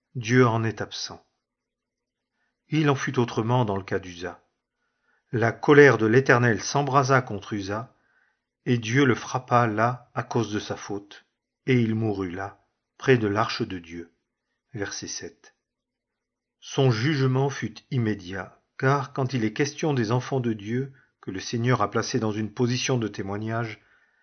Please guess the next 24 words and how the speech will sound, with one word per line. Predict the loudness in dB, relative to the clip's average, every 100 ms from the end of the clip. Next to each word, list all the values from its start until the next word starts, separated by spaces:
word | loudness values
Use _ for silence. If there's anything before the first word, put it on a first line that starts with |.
| _ _ _ -4
il | 2
ne | 4
leur | 4 2 0
permet | 0 0 0 -2
pas | 2 2
d'introduire | 2 0 -4 2 2
un | 2
élément | 0 -2 -4 -8 -6
humain | -4 0 0
dans | 0
le | -4 -6
culte, | -8 -8 -8 -16 -20 _ _ _ _
sans | -4 0
leur | 2 0
faire | -2 -6
sentir | -4 -6 -6 -4 -6 -6
son | -10 -8
jugement. | -8 -6 -8 -8 -12 -16 _ _ _ _ _ _ _ _ _ _ _ _ _ _ _
Ce | -20 -6
qui | -4 4
arrive | 4 4 2
ici | -2 2 2
à |
David | 4 2 0 0 -2 -2